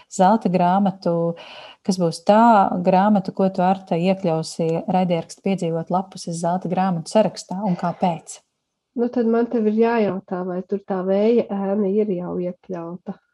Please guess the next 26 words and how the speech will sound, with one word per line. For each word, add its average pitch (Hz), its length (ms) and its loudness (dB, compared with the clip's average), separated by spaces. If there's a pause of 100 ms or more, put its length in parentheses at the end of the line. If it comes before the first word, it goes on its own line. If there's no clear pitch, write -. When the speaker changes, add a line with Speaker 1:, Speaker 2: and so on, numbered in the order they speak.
(880)
Speaker 1:
Tu - 180 -10
zini, 175 460 2 (640)
varētu 175 520 -2
būt, 185 260 -4
ka - 160 -6
arī 196 200 -2 (120)
ir. 180 300 -4 (1600)
Tā, 170 200 -4
tagad 180 260 -2
man 175 140 -2
ir 170 120 -2
ātri 185 340 0
jāpaskatās. - 680 -6 (100)
<laughs> - 0 - (520)
Speaker 2:
Mhm. 202 640 -4 (440)
Speaker 1:
Vai 196 180 2
tik 196 180 0
nebija 196 320 4
tā, 208 160 4 (140)
ka 190 200 -2 (420)
Inga 220 580 4
kaut 175 360 -4
ko, 175 200 -4 (480)
Inga 196 280 -4
Grensberga? 185 800 -2 (440)
Speaker 2:
Jā, 262 280 6